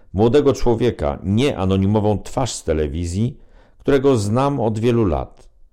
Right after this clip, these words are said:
W ten sposób koronawirus wkroczył nie tylko na salony, ale do mojego pokoju. Wszelkie komunikacyjne, zakupowe, robocze obostrzenia były już naturalną przygrywką do tego doświadczenia.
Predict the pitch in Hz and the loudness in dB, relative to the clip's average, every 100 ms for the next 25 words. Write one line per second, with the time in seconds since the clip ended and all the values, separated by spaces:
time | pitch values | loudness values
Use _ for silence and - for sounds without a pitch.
0 | _ _ _ - - - 160 151 156 131 | _ _ _ -20 -20 -6 -4 -2 -2 0
1 | 113 135 131 123 110 131 123 120 - 131 | 0 2 2 2 2 2 0 -2 -2 0
2 | 127 135 117 110 147 147 95 87 82 85 | 0 0 0 0 -2 -2 -2 -2 0 0
3 | 85 101 123 113 104 120 104 107 117 113 | 2 2 0 0 2 2 2 4 4 4
4 | 110 117 120 123 120 - - 92 67 - | 4 4 2 2 2 2 2 -2 -2 -10
5 | - - - - - - - - _ - | -18 -20 -20 -20 -20 -20 -20 -20 _ -4
6 | 151 135 131 123 120 120 113 107 92 90 | -2 0 2 2 4 2 2 0 2 0
7 | - 107 117 135 117 95 - - 92 101 | 2 0 0 0 0 -2 -4 0 2 4
8 | 123 117 92 85 117 117 98 92 92 - | 4 4 4 4 2 4 4 2 -4 -6
9 | - 127 120 82 78 - - - - - | -4 0 0 0 -4 -8 -20 -20 -2 2
10 | 147 147 135 127 98 95 113 113 127 127 | 4 6 4 2 -2 -2 0 2 2 4
11 | 127 - 131 113 151 156 80 73 67 80 | 2 0 -2 2 0 0 -4 -4 -2 -4
12 | 76 85 82 85 - 85 - 78 65 52 | -2 -2 -2 -2 -4 -6 -4 -8 -6 -10